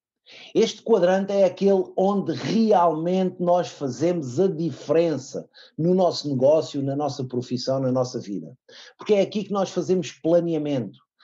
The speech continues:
São os tais quinze minutinhos diários para preparar o dia. É o tal um dia para preparar o trimestre. Dois dias para preparar o ano.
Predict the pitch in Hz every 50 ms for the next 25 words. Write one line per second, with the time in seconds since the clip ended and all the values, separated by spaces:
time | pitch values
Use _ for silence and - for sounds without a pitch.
0 | - - _ - - 185 196 190 - - - 196 190 175 - - - 202 220 208
1 | 175 151 175 196 190 190 180 143 - 190 202 196 185 165 131 120 120 151 175 170
2 | 165 170 165 165 156 131 - - 156 151 147 131 - 127 - - 139 127 131 131
3 | 123 117 117 113 120 113 98 90 - - _ _ _ _ _ - - - - -
4 | - - - 190 202 196 - - 214 190 175 165 - - - 254 262 269 233 190
5 | 143 170 190 214 214 196 175 156 - - 170 175 127 - - - 156 147 160 160
6 | 160 160 156 139 - - 143 151 135 139 139 131 123 - - - - _ - -
7 | - _ _ _ _ _ _ _ _ _ _ _ _ _ _ _ - 135 220 233
8 | 226 165 135 117 117 165 226 240 226 208 180 - - - 180 131 - - - -
9 | 170 160 160 156 156 151 135 127 123 127 131 113 110 98 - - -